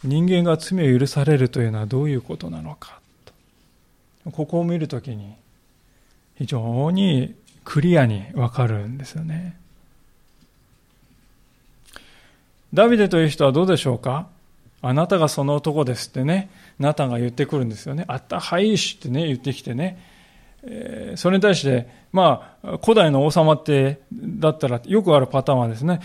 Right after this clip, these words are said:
「預言者風情が何を言っておるか、つけ上がりおって」とか、「きれい」とか言ってですね、他の国の王様だったらそうしてるかもしれませんよ。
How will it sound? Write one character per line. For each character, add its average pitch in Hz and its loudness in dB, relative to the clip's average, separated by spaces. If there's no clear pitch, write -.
「預 135 0
言 226 2
者 240 0
風 233 -4
情 233 -2
が 190 -4
何 196 -4
を 233 2
言 214 0
っ - -8
て - -8
お 208 -4
る 202 -6
か、 196 -6
つ - -12
け 185 -4
上 180 -6
が 202 -2
り 180 -4
お 175 -4
っ 170 -6
て」 - -10
と 160 -16
か、 147 -8
「き - -4
れ - -6
い」 - -10
と 131 -10
か 135 -6
言 - -6
っ - -10
て 147 -12
で 123 -12
す - -16
ね、 165 -6
他 196 2
の 254 6
国 240 4
の 214 2
王 214 0
様 220 0
だ 208 2
っ - -2
た 156 -2
ら 135 -2
そ - -8
う 208 -8
し - -12
て 247 -8
る 254 -8
か 190 -4
も 127 -4
し - -10
れ 120 -6
ま 113 -6
せ 123 -8
ん 117 -6
よ。 107 -16